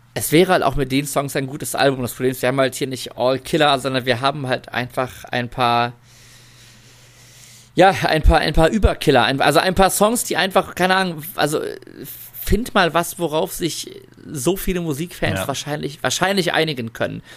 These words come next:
Speaker 1: Also such mal, such mal Leute, die dir ins Gesicht sagen, dass Beat It ein schlechter Song ist
Speaker 2: Genau,
Speaker 1: oder so. Ja,
Speaker 2: genau,
Speaker 1: du
Speaker 2: ne?
Speaker 1: kannst, ich glaube, du kannst deine totalen Probleme mit der Stimme und seinen, seinen, seinen zuckenden Lauten haben, aber, aber, äh, ne,
Speaker 2: Ja,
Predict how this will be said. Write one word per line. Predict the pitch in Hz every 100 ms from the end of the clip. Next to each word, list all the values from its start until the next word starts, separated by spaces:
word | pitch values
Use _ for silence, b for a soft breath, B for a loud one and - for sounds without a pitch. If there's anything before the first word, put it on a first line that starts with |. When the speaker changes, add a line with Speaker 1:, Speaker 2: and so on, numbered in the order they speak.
| B B -
Speaker 1:
Also | 139 139
such | 131 190 -
mal, | 165
such | 143 190
mal | 190
Leute, | 170 170 165
die | 156
dir | 151 -
ins | 147
Gesicht | - 147 156
sagen, | - 143 147
dass | - -
Beat | 165 160
It | 160 -
ein | 135
schlechter | - 131 135 131
Song | - 139 117
ist | 117
Speaker 2:
Genau, | 135 143 117 98
Speaker 1:
oder |
so. | 117
Ja, | 151
Speaker 2:
genau, | 165
Speaker 1:
du |
Speaker 2:
ne? | -
Speaker 1:
kannst, | 175 175 - B B
ich | -
glaube, | 170
du | 175
kannst | - 175 220 -
deine | 160 151
totalen | - 147 147 180 226
Probleme | - 180 175 170
mit | 160
der | 143
Stimme | - 185 202 185
und | 156
seinen, | 151 143 143 143
seinen, | 135 135 131
seinen | 131 131
zuckenden | - 170 165 143
Lauten | 127 131 165 139 135
haben, | 98 101 117 117
aber, | 117 117 117 B B B B B _
aber, | - 123 123 - - -
äh, | 117 123
ne, | 175 - - - - - -
Speaker 2:
Ja, | - 123